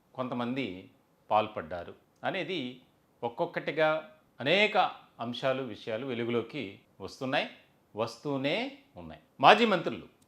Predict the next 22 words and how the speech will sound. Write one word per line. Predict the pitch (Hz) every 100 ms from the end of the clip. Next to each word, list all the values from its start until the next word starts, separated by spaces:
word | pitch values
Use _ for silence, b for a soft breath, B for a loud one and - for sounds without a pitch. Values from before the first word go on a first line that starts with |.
| _ -
పేర్ని | 147 165
నాని, | 156 151 165 - _ _ _
కొడాలి | 123 135 156
నాని, | 151 156 165 - _ -
జోగి | 120 139 147
రమేష్, | 151 156 165 - - _ -
అలాగే | 160 180 208 277 - - _
ఆర్కే | 123 143 151 139
రోజా, | 135 147 156 156 - _
ఇలా | 156 214 175 165 240 - _ _
ఆ | 123
జాబితాలో | 110 156 208 233 214 202 202 214 240 262 - _ _ _ -
సంఖ్య | 156 185 190
పెరుగుతూ | 202 165 156 196 220
వస్తుంది. | 196 - 190 175 165 113 131 - -
తాజాగా | 143 160 165 165 131 117 151 - _ _ _ 120
నెల్లూరు | 135 170 170
జిల్లాకు | 143 143 135 135
సంబంధించినటువంటి | 131 117 117 117 110 - 107 113 107 110 101 92 92 _
కీలకమైనటువంటి | 147 165 175 156 151 143 143 135 127
నేత | 101 98 139 214 - - _ _ _
కాకాని | 120 135 131 131 143